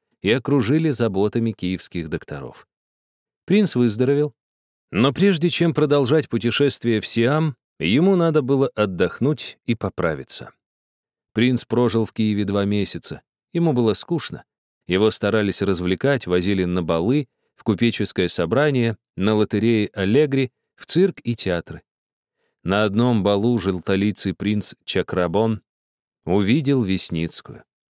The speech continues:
Она танцевала вальс так же, как на катке,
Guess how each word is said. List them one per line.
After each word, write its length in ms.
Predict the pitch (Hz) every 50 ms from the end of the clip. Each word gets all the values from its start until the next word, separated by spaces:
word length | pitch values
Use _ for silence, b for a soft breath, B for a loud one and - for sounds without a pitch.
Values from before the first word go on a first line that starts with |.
| _ _ _ _ _ _ _
Она 300 | - 104 131 175 185 180
танцевала 560 | - 156 139 - - 131 131 131 127 123 120
вальс 440 | 107 110 131 151 156 139 - - -
так 220 | - 113 123 107
же, 140 | 101 110 107
как 180 | - 107 -
на 120 | - 104 95
катке, 500 | - 98 92 - _ - 147 151 147